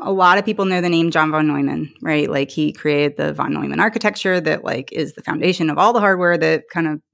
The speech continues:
most of us use today. And the very first kind of general purpose digital computer, eniac, all, I think it was eight of the people who were programmers for that were women. That team was led by John von Neumann's wife, Clara.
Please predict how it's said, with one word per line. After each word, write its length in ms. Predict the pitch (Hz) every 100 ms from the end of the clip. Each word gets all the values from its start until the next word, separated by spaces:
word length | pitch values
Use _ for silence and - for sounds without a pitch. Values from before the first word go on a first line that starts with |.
| _ _ -
most 260 | 160 151
of 40 | 160
us 140 | -
use 160 | 156 -
today. 300 | 151 135 151 _ _ _ -
And 440 | 190 180 170 165
the 80 | 180
very 240 | 165 185 180
first 260 | 180 165
kind 160 | - 156
of 340 | 151 143 -
general 300 | 180 180 165
purpose 500 | 160 165 156 - - _ _
digital 400 | 160 190 175 160
computer, 640 | 147 151 151 156 156 156 - _ _
eniac, 500 | 226 247 185 156 - - _ _ _ -
all, 440 | 190 240 233 214 -
I 40 |
think 120 | 196 196
it 40 |
was 140 | 175 -
eight 340 | 202 175 175 - _ -
of 100 | 170
the 140 | 180 - _ _
people 280 | - 208 180
who 140 | 165
were 120 | 160 151
programmers 920 | - 247 302 226 165 151 170 - - _
for 140 | -
that 360 | 165 151 - - _ _
were 580 | 190 185 175 165 160 -
women. 500 | 190 170 156 170 202 _ _ _
That 320 | 175 185 - -
team 400 | - 233 254 185
was 160 | 175
led 320 | 175 170 165
by 140 | 156 165
John 240 | 160 160
von 180 | 160 156
Neumann's 320 | 156 151 151
wife, 240 | 147 143 -
Clara. 580 | - 165 180 - -